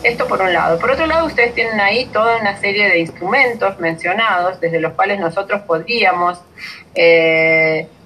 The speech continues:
deducir y, y, e identificar cuál es ese sentido de la enseñanza de la historia que se está transmitiendo a través de esas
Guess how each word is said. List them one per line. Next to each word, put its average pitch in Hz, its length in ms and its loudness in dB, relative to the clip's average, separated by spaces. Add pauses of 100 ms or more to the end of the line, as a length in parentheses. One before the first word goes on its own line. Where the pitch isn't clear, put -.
(140)
deducir 170 680 0 (300)
y, 165 440 0 (140)
y, 170 240 -8
e 180 160 4
identificar 196 920 0 (140)
cuál 233 240 2
es 247 300 4
ese 180 360 -2
sentido 175 540 0
de 165 80 4
la 165 80 2
enseñanza 170 480 -2
de 170 100 2
la 165 60 -4
historia 185 440 -2
que 156 80 -6
se 156 140 -6
está 180 460 -2 (220)
transmitiendo 170 680 -2
a 160 80 -2
través 165 380 -2
de 170 160 4
esas 170 320 0